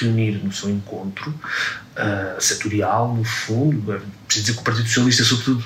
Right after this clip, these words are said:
alguns setores das suas bases, eh, estavam bastante à esquerda, bastante à esquerda da direção do Partido Socialista, que por sua vez estava muitíssimo à <laughs> esquerda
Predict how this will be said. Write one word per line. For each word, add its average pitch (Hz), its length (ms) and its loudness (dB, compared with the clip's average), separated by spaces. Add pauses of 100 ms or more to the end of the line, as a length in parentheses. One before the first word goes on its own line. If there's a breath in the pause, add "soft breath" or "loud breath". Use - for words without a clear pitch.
(280 loud breath)
alguns 120 300 4
setores 117 260 4
das 110 120 6
suas 113 180 4
bases, 117 480 6
eh, 262 160 4
estavam 175 240 4
bastante 135 260 6
à 110 40 4
esquerda, 101 440 4
bastante 113 240 2
à 110 40 4
esquerda 110 400 4
da 110 60 0
direção 104 440 0
do 107 80 -2
Partido - 320 -6
Socialista, 175 400 4
que - 60 2
por - 120 -2
sua 117 200 2
vez 113 320 2 (340 loud breath)
estava 110 300 2
muitíssimo 143 500 6
à 117 80 8
<laughs> - 0 -
esquerda - 380 4